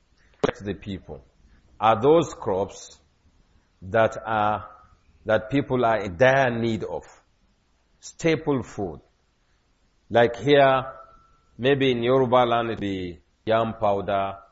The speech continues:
That, that will be yam, particularly because they eat yam powder a lot. And it's like their comfort.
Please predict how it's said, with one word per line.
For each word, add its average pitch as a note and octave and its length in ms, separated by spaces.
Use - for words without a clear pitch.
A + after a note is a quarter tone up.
That, G#2+ 360
that A2+ 220
will G#2 100
be F2 140
yam, F2+ 400
particularly F#2+ 540
because F#2 380
they F#2+ 140
eat - 240
yam G2 220
powder F#2+ 300
a F2+ 60
lot. - 320
And G2 200
it's - 200
like F#2+ 220
their F#2+ 160
comfort. G2 600